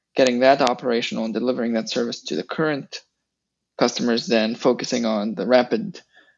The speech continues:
kind of responsiveness of that service. And so it made sense to, for Virgin Orbit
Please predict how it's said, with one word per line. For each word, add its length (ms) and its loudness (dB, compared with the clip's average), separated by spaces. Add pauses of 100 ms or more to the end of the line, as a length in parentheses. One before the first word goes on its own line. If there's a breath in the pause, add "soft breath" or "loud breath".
(880 soft breath)
kind 140 2
of 120 -6
responsiveness 1120 0 (140)
of 200 -2
that 200 0
service. 480 -6
And 140 -6
so 120 4
it 60 2
made 220 2
sense 380 -4 (400)
to, 260 -6
for 100 0
Virgin 300 2
Orbit 400 2